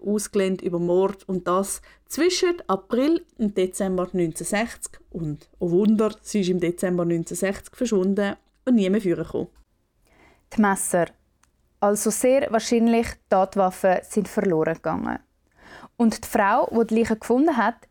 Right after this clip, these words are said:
Speaker 2: ist nie von der Polizei verhört worden. Zweitausendvier haben sie den Fall neu aufgerollt,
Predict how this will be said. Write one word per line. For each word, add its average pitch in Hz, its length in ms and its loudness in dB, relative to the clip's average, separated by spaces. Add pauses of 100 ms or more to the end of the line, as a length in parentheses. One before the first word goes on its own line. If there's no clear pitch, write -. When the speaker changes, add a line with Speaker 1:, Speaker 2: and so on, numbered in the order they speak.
Speaker 2:
ist - 200 -2
nie 208 220 4
von 208 160 -2
der 196 100 0
Polizei 180 500 -2
verhört 175 520 -4
worden. - 460 -2 (1800)
Zweitausendvier 247 920 2 (100)
haben 226 140 2
sie 220 100 -2
den 220 80 0
Fall 208 420 2
neu 185 300 2
aufgerollt, 175 640 0